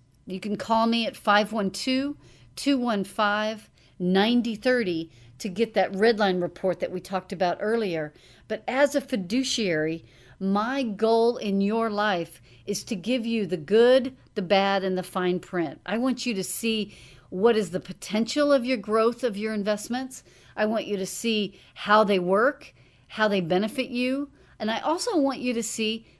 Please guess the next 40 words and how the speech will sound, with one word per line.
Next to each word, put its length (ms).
what 240
do 100
they 120
cost? 840
How 120
much 240
are 40
you 180
paying 680
someone 440
like 240
me, 440
a 80
manager 840
that's 200
taking 460
care 240
of 100
all 160
the 160
intricate 500
details 600
of 120
your 120
life? 480
You 60
need 180
to 140
make 260
sure 400
that 140
you 100
know 340
what 260
the 40
costs 640
are. 340
The 100
third 420
thing 360